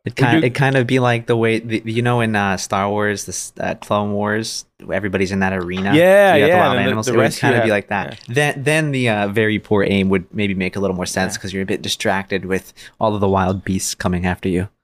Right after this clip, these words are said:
Speaker 2: Yeah, was that episode three?
Speaker 1: Episode two.
Speaker 2: Two. Where Yoda has that epic moment, or was that three?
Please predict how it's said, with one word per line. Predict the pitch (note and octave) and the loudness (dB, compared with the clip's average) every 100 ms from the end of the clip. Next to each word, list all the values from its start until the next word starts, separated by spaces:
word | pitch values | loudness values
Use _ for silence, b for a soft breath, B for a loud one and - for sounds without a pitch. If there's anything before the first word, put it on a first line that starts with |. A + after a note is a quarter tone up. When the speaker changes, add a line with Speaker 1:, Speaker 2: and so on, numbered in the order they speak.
| B B | B B
Speaker 2:
Yeah, | - A2+ | -10 -8
was | A2+ C3+ | -4 0
that | A3+ | 0
episode | C4+ D#4+ F3+ | 0 -4 -2
three? | D3+ A#3 - _ _ _ _ - | -2 -2 -6 _ _ _ _ -6
Speaker 1:
Episode | A2 - F2 - | -6 -4 -6 -2
two. | F2 - _ _ - | -4 -4 _ _ -14
Speaker 2:
Two. | A#2 G#2+ _ _ _ _ _ _ _ _ _ | -12 -12 _ _ _ _ _ _ _ _ _
Where | B2 | -2
Yoda | A#2+ A#2+ B2 C3+ | 2 4 4 2
has | B2+ | 0
that | A#2+ A2+ | 2 0
epic | A2+ A#2 | -2 -4
moment, | A#2+ C#3 F3 - | -4 -4 -6 -10
or | |
was | A2+ | -10
that | A2+ A2 | -8 -8
three? | G#2+ G2+ | -10 -12